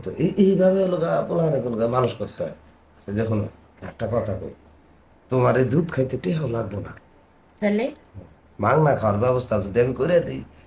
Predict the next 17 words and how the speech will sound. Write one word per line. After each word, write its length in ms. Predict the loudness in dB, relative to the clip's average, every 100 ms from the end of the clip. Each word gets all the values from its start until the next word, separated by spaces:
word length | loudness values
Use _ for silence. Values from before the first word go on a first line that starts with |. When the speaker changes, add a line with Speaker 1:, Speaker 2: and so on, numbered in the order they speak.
| -4
Speaker 1:
তাহলে 220 | 0 0
তোমার 240 | 0 -2 -2
কেমন 240 | -2 -2
হবে? 240 | -4 -8 -20 -20 _ _ _ _ _ _ _ -2
Speaker 2:
আয় 80 | 4
না, 320 | 6 4 0 -2
মানুষে 240 | 0 2 4
আবার 140 | 4
মাংনা 220 | 4 2
দিব 180 | 0 -2
কই 80 | -2 -4
থেকে? 200 | -8 -8 -10 -20 -20 -4
Speaker 1:
আরে, 180 | 4 6
মাংনা 360 | 8 6 4 4
মানুষে 380 | 4 4 2 2
দিব 260 | 2 2
কে? 240 | 0 -2